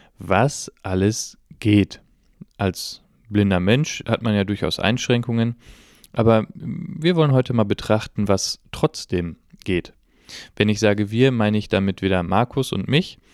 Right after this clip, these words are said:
Der Markus ist wieder nicht, äh, persönlich hier, sondern hat mir eine Nachricht zukommen lassen, die ich dann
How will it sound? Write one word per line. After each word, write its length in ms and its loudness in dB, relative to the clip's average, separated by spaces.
Der 140 4
Markus 580 0
ist 520 -4
wieder 420 -2
nicht, 380 -6
äh, 260 2
persönlich 580 0
hier, 300 2
sondern 460 -2
hat 220 -8
mir 180 -4
eine 200 -6
Nachricht 680 -8
zukommen 460 -4
lassen, 320 -4
die 100 -2
ich 100 -6
dann 300 -4